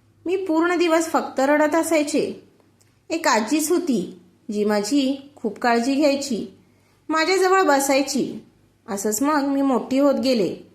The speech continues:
मला कुठे जायची परवानगी नव्हती. मी आईवडिलांचे भांडण बघत आले होते. आईचं ते सौंदर्य माझ्यात देखील आलं होतं, परंतु त्या सौंदर्याचा काय उपयोग, जेव्हा कोणी माझ्यावर प्रेमच करत नव्हतं,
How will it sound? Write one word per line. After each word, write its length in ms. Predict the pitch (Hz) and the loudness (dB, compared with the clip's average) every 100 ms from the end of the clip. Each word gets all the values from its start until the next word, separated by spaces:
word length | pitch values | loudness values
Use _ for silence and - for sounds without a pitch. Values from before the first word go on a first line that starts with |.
| _ _ _ _ | _ _ _ _
मला 180 | 302 370 | 0 0
कुठे 380 | 381 320 339 349 | 2 0 2 2
जायची 360 | 339 320 330 | 2 2 0
परवानगी 520 | 330 285 226 226 240 277 | 0 2 2 2 2 2
नव्हती. 500 | 269 247 220 - - _ _ _ - | 2 0 -4 -6 -10 _ _ _ -6
मी 100 | 202 | -2
आईवडिलांचे 560 | 190 190 196 208 214 | 0 0 2 0 0
भांडण 420 | 240 247 214 226 247 | 0 0 0 0 2
बघत 280 | 277 285 | 2 2
आले 200 | 285 269 | 2 2
होते. 560 | 277 302 302 202 - - _ _ _ _ _ - | 2 2 0 -2 -2 -12 _ _ _ _ _ -6
आईचं 360 | 277 330 339 392 | 0 0 0 0
ते 160 | 370 | 0
सौंदर्य 680 | 370 320 277 277 285 262 240 262 - - | 0 0 2 2 4 2 2 -2 -10 -4
माझ्यात 320 | 214 202 220 | -2 0 0
देखील 340 | 233 247 285 | 0 0 2
आलं 200 | 277 269 | 2 4
होतं, 400 | 302 294 233 139 - - _ _ _ _ - | 2 2 0 -2 -6 -16 _ _ _ _ -6
परंतु 600 | 190 196 202 285 277 285 - _ _ - | -2 -2 -2 0 -2 -4 -12 _ _ -2
त्या 120 | 403 | 0
सौंदर्याचा 600 | 403 320 320 349 339 381 | 2 2 2 2 0 0
काय 300 | 381 262 285 | 2 2 4
उपयोग, 380 | 320 311 262 180 - - _ _ _ 220 | 2 2 0 0 -6 -18 _ _ _ -4
जेव्हा 200 | 202 202 | -2 -2
कोणी 320 | 208 226 247 | 0 0 0
माझ्यावर 380 | 262 240 254 269 | 0 0 0 0
प्रेमच 460 | 254 214 196 220 | 0 0 2 -2
करत 220 | - 240 247 | -2 -2 0
नव्हतं, 440 | 277 254 240 175 | 0 0 -2 -4